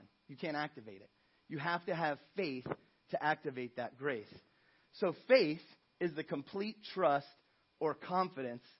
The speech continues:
in someone or something. What are a few things that we have faith in on a daily basis? Okay, we have faith in certain things every single day.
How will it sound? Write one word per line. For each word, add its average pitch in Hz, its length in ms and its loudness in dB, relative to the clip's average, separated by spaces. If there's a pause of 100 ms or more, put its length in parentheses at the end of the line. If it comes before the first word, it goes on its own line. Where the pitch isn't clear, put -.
(220)
in 143 280 -2
someone 127 420 0 (400)
or 143 100 2 (100)
something. 135 460 0 (840)
What 226 160 2
are 262 80 4
a 220 60 4
few 202 200 -4
things 185 260 -4
that 160 80 -8
we 156 100 2
have 143 220 2
faith 143 240 0
in 120 140 -4
on 113 140 -8
a 113 40 -8
daily 135 420 -2
basis? 110 400 -14 (560)
Okay, 175 120 -2
we 214 140 -4
have 208 200 -6
faith 214 300 -2
in 139 120 -4
certain 143 300 -2
things 139 320 -2 (180)
every 165 360 2
single 143 300 -4
day. 110 200 -6